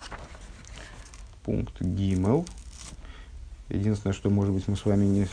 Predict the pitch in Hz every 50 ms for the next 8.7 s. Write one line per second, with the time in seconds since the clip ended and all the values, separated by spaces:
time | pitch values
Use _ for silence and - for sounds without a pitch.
0 | - - - 98 101 101 - - - 110 101 98 95 95 98 95 101 101 98 -
1 | - 90 90 98 98 107 101 107 - - 156 147 - 101 98 - - 101 101 104
2 | 113 113 104 92 85 - - - - - - - - - - - - - - -
3 | - 107 107 107 107 104 98 104 113 190 214 208 160 123 120 156 175 185 180 165
4 | 135 117 143 156 147 131 123 120 - 107 104 107 113 113 165 180 180 165 143 -
5 | 127 127 147 143 147 143 143 139 - 139 123 107 98 98 92 98 104 110 104 113
6 | 151 175 190 185 170 165 139 123 135 156 170 165 165 156 - - - 160 156 156
7 | 156 147 147 131 110 95 98 127 151 156 139 123 117 107 107 135 143 143 - 123
8 | 120 120 117 113 107 101 98 101 101 120 170 196 202